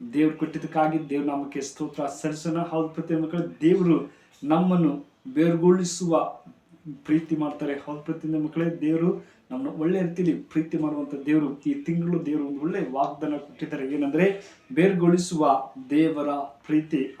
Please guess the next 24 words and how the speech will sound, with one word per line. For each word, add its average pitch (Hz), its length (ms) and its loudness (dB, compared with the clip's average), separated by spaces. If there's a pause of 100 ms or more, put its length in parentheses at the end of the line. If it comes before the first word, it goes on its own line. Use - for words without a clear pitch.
ಆಮೆನ್, 170 400 0
ಹಲ್ಲೆಲೂಯಾ. 151 360 0
ಹೌದು 160 180 -4
ಪ್ರೀತಿಯ 170 220 -2
ಮಕ್ಕಳೇ, 180 420 0 (400)
ಡಿ, 190 360 4
ಆ, 165 40 -4
ಎ 151 320 4
ಡಬಲ್ 165 680 2 (260)
ಡೋ-, 170 300 2 (400)
ಡೋಜರ್ 160 320 4
ಎಂಬಂತ 156 680 0
ವ್ಯಕ್ತಿ, 160 440 -6
ಆ, 151 40 -6 (140)
ದೇವರ 165 180 2
ಸೇವಕರು 165 380 -4
ಹೀಗೆ 170 120 -2
ಹೇಳ್ತಾರೆ, 165 560 2 (320)
"ನಾವು 180 520 4
ದೇವರ 196 300 6
ಬಗ್ಗೆ 175 340 4
ಯೋಚಿಸುವಾಗ 160 720 2 (500)
ಮೊದಲು 196 480 4
ನಮ್ಮ 160 320 2